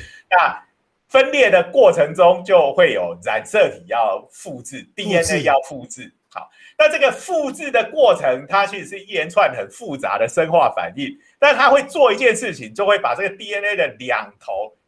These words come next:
Speaker 1: 剪掉一小段，每次复制都会把这个D N A的两端剪掉一小段。好，那这边剪掉的那个片段呢，好，叫做端粒，它是一个D N A里面重复的序列。好，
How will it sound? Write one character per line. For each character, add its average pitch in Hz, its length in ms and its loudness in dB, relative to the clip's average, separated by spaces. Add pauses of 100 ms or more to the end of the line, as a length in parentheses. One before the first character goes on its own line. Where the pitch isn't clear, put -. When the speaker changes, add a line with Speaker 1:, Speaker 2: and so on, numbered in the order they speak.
(160)
Speaker 1:
剪 101 340 -4
掉 151 220 4
一 143 60 -6
小 85 320 -12
段， 135 180 -2 (420)
每 131 280 -4
次 214 340 -10
复 185 300 -14
制 165 360 -16
都 151 220 2
会 156 220 0
把 85 340 -8 (260)
这 143 120 -10
个 104 340 0
D 139 140 -6
N 135 100 -2
A 131 100 2
的 120 100 -2
两 95 340 -12
端 113 260 -2
剪 - 300 -10
掉 113 180 2
一 107 40 -4
小 - 260 -12
段。 - 180 0 (160)
好， - 180 -6 (200)
那 208 100 4
这 214 140 2
边 196 240 0
剪 113 280 -4
掉 190 220 2
的 143 100 0
那 170 120 -6
个 165 80 -12
片 175 400 -6
段 135 280 4
呢， 110 80 -6 (400)
好， 85 140 -6
叫 135 160 0
做 123 140 -4 (160)
端 156 340 2
粒， 139 320 -12
它 139 160 -4
是 135 140 -10
一 - 20 -12
个 131 140 -4 (100)
D 135 180 -12
N 131 140 -6
A 127 160 2
里 92 180 -14
面 123 220 -6
重 - 400 -6
复 139 260 -10
的 101 160 -6
序 117 280 -12
列。 98 280 -8 (220)
好， - 220 -10